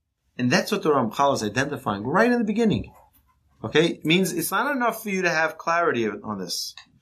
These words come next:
You also have to make it real. You have to implement it. Put it into your daily practice. So think about it.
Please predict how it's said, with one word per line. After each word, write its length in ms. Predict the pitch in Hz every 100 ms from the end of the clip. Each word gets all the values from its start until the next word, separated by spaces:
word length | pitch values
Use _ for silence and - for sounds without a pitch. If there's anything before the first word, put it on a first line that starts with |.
| _ -
You 140 | 147
also 340 | 160 175 170
have 220 | 147 147 -
to 60 |
make 240 | 123 131 127
it 100 | -
real. 420 | 123 123 82 - _ _ _ _ _ _ _
You 120 | 135
have 200 | 143 139
to 80 | - 185
implement 520 | 208 180 139 113 107
it. 180 | - - _ _ _
Put 180 | - 208
it 80 | 202
into 200 | 185 170
your 80 | 139
daily 220 | 156 151
practice. 440 | 151 160 - 113
So 80 | 143
think 260 | - 214 156
about 240 | 98 80
it. 140 | -